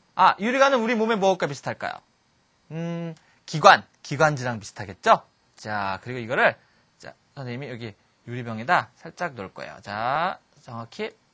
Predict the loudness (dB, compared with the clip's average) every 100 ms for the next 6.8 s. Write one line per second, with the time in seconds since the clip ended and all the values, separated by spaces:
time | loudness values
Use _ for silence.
0 | _ _ 4 4 _ -8 -6 -6 -10 -12
1 | -12 -10 -6 -8 -8 _ -14 -12 -12 -12
2 | -12 -8 -8 -8 _ _ _ _ _ _
3 | _ -18 -16 -16 -16 -14 -14 -14 -16 -18
4 | -20 -20 -20 -16 -12 -8 -6 -6 -8 _
5 | _ _ _ -18 -14 -12 -14 -16 -20 _
6 | _ _ _ _ -20 -14 -14